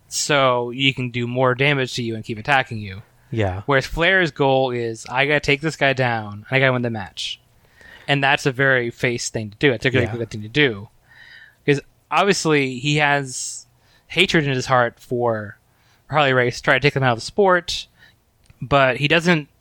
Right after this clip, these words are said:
Speaker 1: get so aggressive at that that he forgets his goal.
Speaker 2: Right. Yeah, it goes really well with what Race said in his promos, that I'm,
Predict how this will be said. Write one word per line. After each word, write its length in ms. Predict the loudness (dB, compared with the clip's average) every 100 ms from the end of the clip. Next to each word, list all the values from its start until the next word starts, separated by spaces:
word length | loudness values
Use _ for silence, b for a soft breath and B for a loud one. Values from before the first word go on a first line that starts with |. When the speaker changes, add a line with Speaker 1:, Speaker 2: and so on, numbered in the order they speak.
| _ _ b b b b
Speaker 1:
get 140 | -2 0
so 200 | 2 2
aggressive 380 | 2 0 0 -4
at 100 | 0
that 200 | 0 0
that 60 |
he 60 | 0
forgets 320 | 0 0 -2
his 140 | -6
goal. 360 | -2 -2 -2 -8 b b _
Speaker 2:
Right. 360 | 0 0 0 -10 B B B B B B
Yeah, 120 | 0 2
it 60 |
goes 260 | 4 0 0
really 300 | 0 2 4
well 220 | 4 2
with 160 | 0 0
what 280 | 2 2 0
Race 220 | 0 2
said 260 | 2 2
in 100 | 0
his 140 | -2 -4
promos, 480 | 0 0 0 -2 0
that 200 | -2 0
I'm, 280 | -2 -2